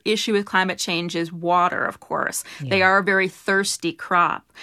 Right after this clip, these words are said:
Speaker 1: And as far as those yellow dates, those were, uh, yellow barhis. Barhi dates are a date that you can both eat fully ripe. That's when the date is sort of dry and the sugars are very developed,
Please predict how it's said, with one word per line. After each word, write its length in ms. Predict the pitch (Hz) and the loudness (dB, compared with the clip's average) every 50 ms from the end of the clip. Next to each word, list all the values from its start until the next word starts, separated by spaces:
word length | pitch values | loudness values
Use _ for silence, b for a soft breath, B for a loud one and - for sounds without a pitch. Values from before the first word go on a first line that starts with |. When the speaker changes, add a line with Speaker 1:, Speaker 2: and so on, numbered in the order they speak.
| B B B | B B B
Speaker 1:
And 100 | 247 254 | 0 0
as 120 | 294 285 - | 0 2 2
far 200 | 302 277 294 320 | 4 6 6 4
as 140 | 339 330 | 2 0
those 240 | - 330 311 302 262 | -2 -2 -2 -2 0
yellow 380 | 220 247 233 254 269 285 277 277 | 2 2 4 4 4 2 0 0
dates, 420 | - 247 220 240 330 330 - - | 0 0 0 0 0 -2 -4 -4
those 360 | - 233 220 240 285 - - - | 0 0 0 0 0 -2 -2 0
were, 300 | 302 302 302 294 277 - - | 2 4 4 2 2 0 2
uh, 260 | - 214 208 208 214 202 | 2 4 4 4 2 2
yellow 320 | 196 202 220 226 262 262 | 0 0 0 2 2 0
barhis. 840 | 202 - - 202 180 196 269 302 - - 202 170 - 117 - - - - B B B B B B | 0 2 4 4 6 6 4 2 -2 -4 -6 -6 -4 -6 -6 -8 -10 -12 B B B B B B
Barhi 400 | 226 226 254 294 294 - 330 330 | 4 4 4 2 0 -2 -2 0
dates 320 | - 254 233 254 - - 240 | 2 2 0 0 0 0 0
are 80 | 208 | 0
a 80 | 202 196 | 2 2
date 220 | - 196 196 202 | 0 0 0 0
that 180 | - 208 202 - | 0 -2 -2 -2
you 80 | 220 202 | -4 -4
can 180 | - 208 190 | -4 -4 -4
both 300 | 160 - 175 185 196 - - | -2 -2 -2 -2 -2 -4 -6
eat 220 | 208 208 196 - | -6 -6 -6 -8
fully 460 | - - - 208 196 196 208 202 190 | -10 -8 -4 -2 0 0 0 -2 -4
ripe. 400 | 175 160 165 151 160 202 262 - | -4 -2 -2 -2 0 -2 -2 0
That's 240 | - 180 175 - - | 0 0 0 0 -2
when 100 | 196 185 | -4 -4
the 80 | 165 151 | -4 -4
date 220 | - 175 175 175 | -4 -4 -4 -4
is 100 | 180 - | -4 -6
sort 140 | - 180 165 | -6 -6 -6
of 120 | 170 - - | -6 -8 -6
dry 420 | 262 269 285 277 269 262 254 240 | -2 2 4 4 6 4 4 4
and 180 | 220 196 180 170 | 2 0 -2 -2
the 60 | 185 | -4
sugars 420 | - - - 208 196 208 202 202 | -4 -4 -4 -2 0 0 0 0
are 60 | 214 | 0
very 240 | 180 196 190 190 185 | 0 0 0 0 0
developed, 580 | 160 - 165 156 170 165 165 208 294 330 - | -2 -4 -4 0 0 0 2 0 0 -2 -4